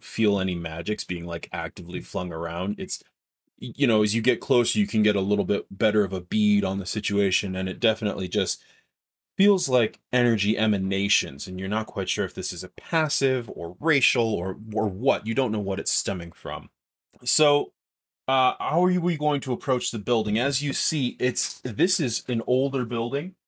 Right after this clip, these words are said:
in the lineup of structures here.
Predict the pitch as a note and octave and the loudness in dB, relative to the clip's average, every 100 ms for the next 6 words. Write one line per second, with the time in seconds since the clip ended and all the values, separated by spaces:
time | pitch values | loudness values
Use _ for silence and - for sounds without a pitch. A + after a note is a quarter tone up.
0 | _ _ _ _ D3 C#3+ C#3 C#3+ D3 _ | _ _ _ _ -4 -2 -2 -2 -4 _
1 | _ A#2 B2 A#2 A2+ A2 A2 _ _ _ | _ -6 -2 0 0 -2 -4 _ _ _
2 | _ _ A#2+ A2 A#2+ B2 B2+ C3+ _ A2+ | _ _ -2 2 4 6 4 0 _ 0
3 | A2 - - A2 G#2+ B2 A#2 A2 B2 B2 | 2 0 2 2 2 -2 -2 -2 0 0